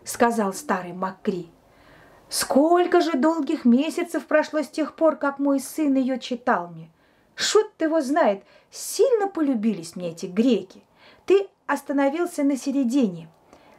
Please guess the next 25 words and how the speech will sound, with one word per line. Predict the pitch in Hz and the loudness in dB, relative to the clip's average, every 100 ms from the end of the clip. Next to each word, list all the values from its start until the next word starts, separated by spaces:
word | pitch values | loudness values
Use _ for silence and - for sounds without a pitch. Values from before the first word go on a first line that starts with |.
| _ - | _ -6
Да, | 190 254 254 220 190 180 170 165 | 0 2 4 2 0 -4 -6 -8
хорошо | - 214 220 208 - 302 339 | -2 2 2 0 -2 0 2
сегодня | 339 294 269 233 254 | 0 0 0 2 2
на | 247 247 | 2 2
улице, | 254 233 214 - | 2 0 -2 -8
сынок. | 202 - 208 208 202 196 | -10 -6 -2 0 -2 -2
Ты | - 302 | -2 -2
ступай, | - 349 359 269 196 | 0 2 2 0 -2
отдохни. | 190 226 294 302 320 202 - - - - | -2 -2 -2 -4 0 0 -2 -20 -18 -4
Ты | 339 - 269 | -2 -2 2
наработался | 294 302 240 285 294 277 269 262 | 2 4 2 0 0 0 0 0
за | 247 | 0
неделю. | 269 277 262 214 214 | 0 2 2 2 0
Я | 311 370 | -2 -2
уже | 349 370 | -2 -4
привык | 381 381 392 370 | 0 2 2 0
к | - | -2
этому | 269 214 202 | -2 -2 -6
стулу | 196 - 190 170 170 - - | -6 -10 -10 -10 -14 -16 -6
у | - 214 | 2 2
окна | 190 - 185 160 165 _ | 2 -4 -8 -8 -12 _
и | 233 | -2
к | 233 | -2
трубке». | - 226 226 214 - 208 202 _ _ _ _ - - - - - - - - | 0 2 2 0 -6 -6 -8 _ _ _ _ -20 -20 -20 -20 -20 -20 -8 2
«Пел-, | 226 254 294 320 339 349 349 359 359 | 4 4 4 2 2 2 4 2 0